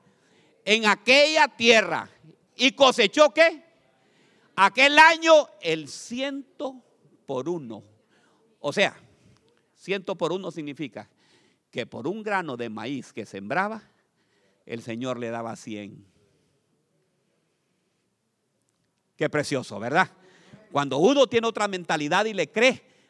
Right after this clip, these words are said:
al Señor lo que el Señor le va a dar, ciento por uno. Y el Señor lo bendijo. Sigamos adelante.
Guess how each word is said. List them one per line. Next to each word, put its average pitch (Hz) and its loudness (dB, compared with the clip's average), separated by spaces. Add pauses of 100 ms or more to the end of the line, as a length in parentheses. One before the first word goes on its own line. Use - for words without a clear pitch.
al 170 -4
Señor 175 -6
lo 208 -4
que 175 -8
el 147 -8
Señor 175 -6
le 175 -6
va 160 -2
a - 0
dar, 180 -2
ciento 214 -6
por 226 -4
uno. 302 0 (680)
Y 196 0
el 262 2
Señor 269 0
lo 330 6
bendijo. 269 0
Sigamos 277 -4
adelante. 240 0